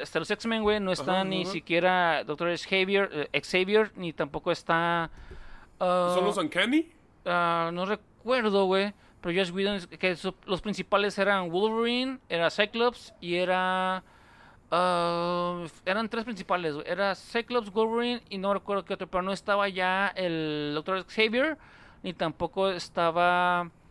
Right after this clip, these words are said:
Speaker 1: ah, ¿quién otro? Ah, y Emma Frost. Lo-, los tres principales, Emma Frost.
Speaker 2: Creo que son los Uncanny X-Men, que
Speaker 1: Ok.
Speaker 2: es el, que sí, Emma Frost era la que traía
Speaker 1: Eh, acá el jale, el jale
Speaker 2: Simón,
Speaker 1: completo, güey.
Speaker 2: porque era,
Speaker 1: Era la líder.
Speaker 2: ocupaban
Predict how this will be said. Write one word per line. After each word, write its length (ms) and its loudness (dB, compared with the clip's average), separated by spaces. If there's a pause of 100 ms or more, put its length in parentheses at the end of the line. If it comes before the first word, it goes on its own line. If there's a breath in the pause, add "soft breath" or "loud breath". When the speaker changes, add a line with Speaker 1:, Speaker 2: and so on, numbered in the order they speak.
(440 soft breath)
Speaker 1:
ah, 1000 -2 (180)
¿quién 160 -6
otro? 280 -6
Ah, 220 4
y 120 0
Emma 160 6
Frost. 380 0
Lo-, 200 -4
los 100 -6
tres 160 -8
principales, 460 -2
Emma 200 -2
Frost. 400 -2 (300 soft breath)
Speaker 2:
Creo 160 0
que 80 -8
son 120 -6
los 120 -2
Uncanny 500 -2
X-Men, 340 -4
que 120 -6
Speaker 1:
Ok. 80 4 (100)
Speaker 2:
es 140 -2
el, 300 -6
que 140 -8
sí, 340 -6
Emma 200 -6
Frost 320 -10
era 180 -4
la 160 -4
que 140 -14
traía 600 -6 (220)
Speaker 1:
Eh, 140 -2
acá 280 2
el 120 2
jale, 400 4
el 120 -8
jale 200 2
Speaker 2:
Simón, 140 0
Speaker 1:
completo, 320 0
güey. 100 0
Speaker 2:
porque 180 -2
era, 360 0 (340)
Speaker 1:
Era 140 4
la 100 8
líder. 240 4
Speaker 2:
ocupaban 180 0